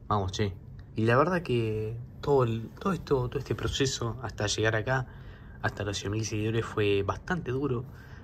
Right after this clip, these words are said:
pero me encantó. Lo disfruté porque siempre quise hacer videos, siempre quise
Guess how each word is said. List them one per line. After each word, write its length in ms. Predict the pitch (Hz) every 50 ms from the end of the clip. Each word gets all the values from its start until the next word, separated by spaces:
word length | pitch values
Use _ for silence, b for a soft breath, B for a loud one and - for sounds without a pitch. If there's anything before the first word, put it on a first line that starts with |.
| B - -
pero 160 | - 113 104
me 80 | 101 101
encantó. 480 | 101 101 98 - 95 92 85 - 87 - - - - -
Lo 80 | - 98
disfruté 400 | 98 101 95 95 98 95 101 110
porque 240 | 101 - 98 92 92
siempre 380 | - - - 104 98 98 95
quise 180 | 95 98 95 -
hacer 220 | 95 95 - 104
videos, 380 | 98 101 104 107 107 104 - - - -
siempre 320 | - - - 107 98 98 98
quise 480 | 95 98 95 - - 92 92 92 95